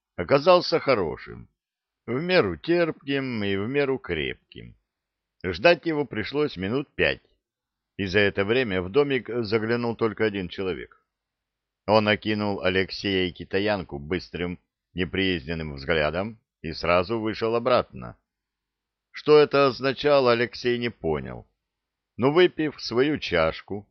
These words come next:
не ответив девушке несколько раз повторённой серией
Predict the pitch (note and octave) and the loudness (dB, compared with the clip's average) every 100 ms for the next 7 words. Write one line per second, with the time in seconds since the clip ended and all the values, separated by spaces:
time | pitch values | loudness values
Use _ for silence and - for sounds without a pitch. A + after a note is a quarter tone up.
0 | _ _ _ _ _ - G2 - E3 F3 | _ _ _ _ _ -2 2 2 4 0
1 | C#3 A#2+ A2 C#3 A#2+ - A2 B2 A2 F2 | 2 -2 2 0 -2 -6 -4 -4 -4 -6
2 | D2+ F2+ F#2 - - _ _ - D#2+ F#2 | 0 2 2 0 -10 _ _ -6 -2 2
3 | G2 F#2+ F2+ F2 - F#2+ F2+ E2 E2 D#2 | 4 2 0 -4 -2 0 0 -2 -4 -6
4 | - | -10